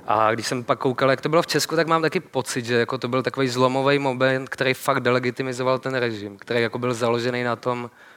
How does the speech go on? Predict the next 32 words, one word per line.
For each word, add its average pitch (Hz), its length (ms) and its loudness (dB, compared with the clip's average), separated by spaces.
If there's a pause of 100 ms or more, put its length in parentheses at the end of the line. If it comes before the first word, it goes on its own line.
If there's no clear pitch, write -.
(240)
„OK, 127 220 -2 (140)
tak - 180 -2
vy 120 60 -2
nás 120 220 0
necháte, 117 600 0 (180)
ten 117 140 -2
normalizační 110 600 -2
režim, 107 260 -6
vy 117 100 -4
nás 117 160 0
necháte 120 320 -2
vládnout 113 680 -2 (340)
a 131 80 -2
my 127 120 0
vám 120 180 2
nebudeme 120 360 -2
zasahovat 113 460 2
do 113 120 -4
toho 113 220 0
jakoby 113 520 -2 (800)
soukromýho 120 580 2
života 113 460 0
a 120 120 -2
nech-, 120 280 -2
a 123 120 4 (240)
jako 123 180 0
zajistíme 120 440 0
vám 117 180 0
nějaký 113 240 -2
jako 120 140 -4
základní 117 480 0
práva.“ 101 480 0